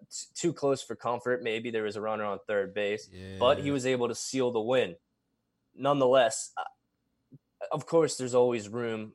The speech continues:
Speaker 1: for improvement in this awful, uh, the league worst bullpen.
Speaker 2: <sighs>
Speaker 1: But as far as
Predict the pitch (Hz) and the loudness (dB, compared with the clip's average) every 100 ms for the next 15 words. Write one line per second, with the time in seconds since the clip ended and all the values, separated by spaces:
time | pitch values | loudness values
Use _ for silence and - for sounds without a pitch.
0 | _ - 107 101 101 - 120 104 101 92 | _ -10 -6 -6 -6 -6 -6 -6 -8 -8
1 | 101 101 101 - - _ _ - 135 127 | -10 -8 -8 -10 -16 _ _ 0 4 4
2 | - 110 90 - _ _ 110 104 98 95 | 2 -4 -4 -8 _ _ -4 0 0 -4
3 | 113 113 113 113 117 101 95 113 104 - | -10 -6 -4 -2 -4 -4 0 0 0 -8
4 | - 117 113 - 104 90 87 _ 117 117 | -12 -8 -8 -6 -10 -10 -16 _ -16 -16
5 | - - - - 127 135 - _ _ _ | -18 -20 -20 4 6 6 2 _ _ _
6 | 123 123 - - 139 143 143 139 - - | -6 -6 -10 0 6 8 6 4 -2 -2
7 | 120 117 113 107 107 - | 4 4 4 0 -8 -16